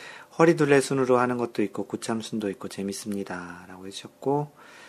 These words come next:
그, 참고로 미국에서는 그 티를 그 드라이버 헤드에 던져서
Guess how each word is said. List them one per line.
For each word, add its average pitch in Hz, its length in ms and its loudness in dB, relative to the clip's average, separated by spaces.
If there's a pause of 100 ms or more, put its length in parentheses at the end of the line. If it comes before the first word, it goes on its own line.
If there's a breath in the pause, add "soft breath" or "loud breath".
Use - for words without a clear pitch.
(680 loud breath)
그, - 180 -8
참고로 190 520 8
미국에서는 151 920 4
그 113 340 2
티를 143 800 6 (140)
그 101 520 -2 (460)
드라이버 131 380 8
헤드에 165 320 6
던져서 123 760 2